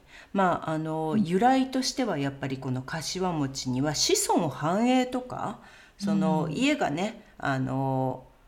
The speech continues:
Speaker 1: 繁栄するように、子供がこう、
Speaker 2: はい。
Speaker 1: ね、たくさん生まれて、こう、家族が増えて、そういうふうにこう、家がね、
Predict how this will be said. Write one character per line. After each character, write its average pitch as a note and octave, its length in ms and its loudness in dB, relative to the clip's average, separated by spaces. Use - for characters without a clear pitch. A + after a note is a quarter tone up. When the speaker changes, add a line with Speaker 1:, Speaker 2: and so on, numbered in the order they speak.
Speaker 1:
繁 E3+ 280 0
栄 E3+ 140 2
す E3 200 -2
る D3 100 -4
よ D3+ 240 -2
う - 40 -10
に、 - 200 -8
子 D3+ 140 -6
供 C#3 260 0
が C3+ 140 0
こ C3 420 -4
う、 F#3+ 40 0
Speaker 2:
は F3+ 60 0
い。 F3 40 -8
Speaker 1:
ね、 F#3+ 320 0
た C#3 100 -10
く C3 80 -12
さ C3 180 -4
ん B2+ 60 -4
生 B2 60 -6
ま B2 120 -4
れ D#3+ 80 -6
て、 D#3+ 140 -8
こ - 120 -10
う、 - 60 -8
家 - 160 -4
族 C3+ 300 -4
が C3 120 -4
増 G3+ 220 -2
え F3+ 140 0
て、 A#3 520 2
そ - 160 -8
う E3 60 -2
い D#3 100 -6
う - 20 -10
ふ D#3 80 -10
う E3+ 60 -2
に B2+ 160 -2
こ - 160 -8
う、 C3+ 60 -6
家 F#3+ 220 2
が - 140 -6
ね、 D3 240 -6